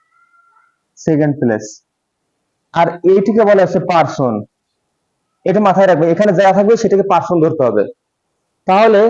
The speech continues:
এইখানে তুমি খেয়াল করো, আগে আমি লিখে নিয়ে যেহেতু এটা, আহ, অ্যাসার্টিভ সেন্টেন্স, তাহলে প্রথমে আমি কি দেবো? সেইড উঠাইয়া টোল্ড। তাহলে I told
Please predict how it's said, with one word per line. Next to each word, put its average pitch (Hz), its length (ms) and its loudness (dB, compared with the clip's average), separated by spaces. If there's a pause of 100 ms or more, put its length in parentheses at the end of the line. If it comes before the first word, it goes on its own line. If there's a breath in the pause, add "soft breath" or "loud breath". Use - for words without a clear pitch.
(600)
এইখানে 214 440 0
তুমি 214 200 0
খেয়াল 180 280 0
করো, 202 160 2
আগে 185 200 2
আমি 180 180 2
লিখে 175 260 0
নিয়ে 196 200 2
যেহেতু 160 240 0
এটা, 175 180 2
আহ, 147 360 2
অ্যাসার্টিভ 156 360 0
সেন্টেন্স, 190 380 -2
তাহলে 165 180 0
প্রথমে 156 280 0
আমি 160 100 0
কি 156 160 -4
দেবো? 175 160 0
সেইড 185 180 0
উঠাইয়া 185 320 2 (380)
টোল্ড। 110 340 -2 (160)
তাহলে 143 160 -2
I 143 220 -2 (220)
told 175 460 0